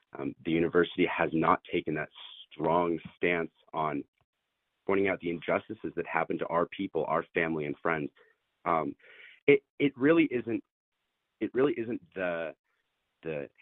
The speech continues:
hate speech that is, um, that we're, we're seeing as, as an issue, but rather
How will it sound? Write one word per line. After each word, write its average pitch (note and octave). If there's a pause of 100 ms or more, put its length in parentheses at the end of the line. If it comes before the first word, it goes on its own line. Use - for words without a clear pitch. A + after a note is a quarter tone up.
(140)
hate - (120)
speech F#2 (640)
that D#2+
is, D#2 (1120)
um, D2 (1080)
that G2
we're, F2+
we're F#2+
seeing F#2+
as, E2+ (1080)
as F2+
an E2+
issue, G2
but D#2
rather G2